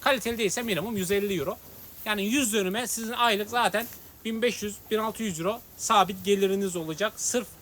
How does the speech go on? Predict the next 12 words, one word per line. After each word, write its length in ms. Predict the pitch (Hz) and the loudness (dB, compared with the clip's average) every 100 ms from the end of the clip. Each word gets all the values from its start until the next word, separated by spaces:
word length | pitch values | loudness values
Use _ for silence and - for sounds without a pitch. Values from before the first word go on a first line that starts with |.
| - | 4
araziliği 680 | 196 190 190 170 190 240 269 - - - - | 6 6 4 2 -2 -4 -8 -20 -20 -18 0
değerlendirdiğiniz 800 | 190 190 190 190 190 185 202 202 | 2 4 4 0 0 0 0 -2
için, 300 | 185 - 247 - - - | -4 -8 -10 -12 -20 -4
hayvanları 480 | 196 214 202 190 185 | 0 2 0 0 -2
orada 460 | - 220 170 214 254 - - - | 0 0 2 0 -2 -6 -12 -6
otlattırdığınız 880 | 180 - 190 - 185 170 175 175 | -4 -2 -4 -2 -6 -4 -4 -4
için. 240 | 151 - 123 - - - - | -6 -12 -14 -16 -20 -16 0
Tabii 280 | 277 294 285 - - - | 0 0 -6 -12 -14 -2
bunun 220 | 233 302 | 0 2
da 40 | 285 | 2
limiti 440 | 269 277 262 285 | 2 -2 -2 0
var. 160 | 214 | 2